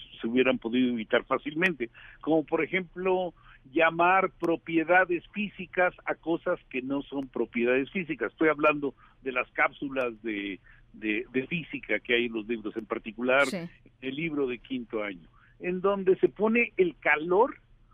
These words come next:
Speaker 1: como una propiedad física, cuando, pues, el calor no es ninguna propiedad física, el calor es una forma de energía.
Speaker 2: Ujú.
Speaker 1: Eh, otra propiedad física que,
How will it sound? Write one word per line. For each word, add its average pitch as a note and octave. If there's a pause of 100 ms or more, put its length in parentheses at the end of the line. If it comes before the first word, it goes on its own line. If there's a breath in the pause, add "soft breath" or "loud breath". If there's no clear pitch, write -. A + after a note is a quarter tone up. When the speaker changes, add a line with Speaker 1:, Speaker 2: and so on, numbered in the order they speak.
(100)
Speaker 1:
como D3+
una F#3+
propiedad C#3+
física, C#3
cuando, B2+
pues, -
el C#3+
calor E3
no D3+
es D#3
ninguna C#3+
propiedad C#3
física, B3
el A2
calor B2 (280 loud breath)
es C3
una D#3+
forma D3+
de D3+
energía. C#3+ (120)
Speaker 2:
Ujú. F#3 (140)
Speaker 1:
Eh, C#3+
otra G3+
propiedad E3+
física F#3
que, C3